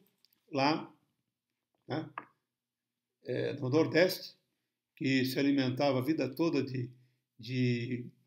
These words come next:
caranguejo do mangue, um metro e trinta e cinco de altura, não tem uma proteína, não tem alimentação suficiente para ter um corpo, né? E o seu filho, que é um metro e oitenta, já teve uma, né, uma alimentação mais saudável. Então,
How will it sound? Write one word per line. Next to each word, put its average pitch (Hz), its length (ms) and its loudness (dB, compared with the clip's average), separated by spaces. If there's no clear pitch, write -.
caranguejo 139 580 4
do 165 120 4
mangue, 208 440 2
um 151 100 -4
metro 160 320 2
e - 60 -2
trinta 147 260 0
e 131 80 0
cinco 143 260 -2
de 135 100 -6
altura, 127 440 0
não 127 160 -4
tem 175 140 -2
uma 147 240 -2
proteína, 151 560 0
não 127 100 -2
tem 170 140 -2
alimentação 156 580 -4
suficiente - 640 -6
para 175 100 -10
ter 185 280 4
um 131 220 -2
corpo, - 380 -2
né? 151 160 -8
E 160 60 -6
o 131 60 -2
seu 156 160 4
filho, 180 360 2
que - 60 -10
é 127 60 -10
um - 20 -6
metro 135 300 -2
e 196 40 2
oitenta, 170 380 2
já 117 80 -12
teve 120 240 -6
uma, 123 340 -2
né, 147 220 -2
uma 123 180 -8
alimentação 123 640 -4
mais 120 200 -4
saudável. 143 440 -2
Então, 160 380 0